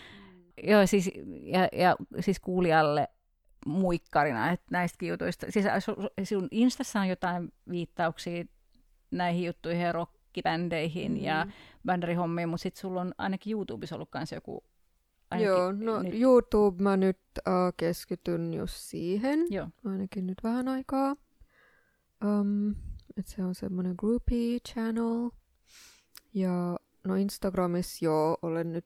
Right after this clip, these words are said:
Speaker 1: pitänyt tän neljännen tilini <laughs> semmoisena
Speaker 2: <laughs>
Speaker 1: groupie rock and roll tilinä, että kun joo, en,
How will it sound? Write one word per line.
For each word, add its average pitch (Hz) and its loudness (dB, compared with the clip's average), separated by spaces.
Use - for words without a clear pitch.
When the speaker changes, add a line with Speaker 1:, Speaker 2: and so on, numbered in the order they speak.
Speaker 1:
pitänyt 185 -4
tän 202 -2
neljännen 196 0
tilini 220 8
<laughs> - -18
semmoisena 214 4
Speaker 2:
<laughs> - 0
Speaker 1:
groupie 196 6
rock 202 2
and 208 6
roll 208 8
tilinä, 202 8
että 190 0
kun 190 2
joo, 185 2
en, 185 -4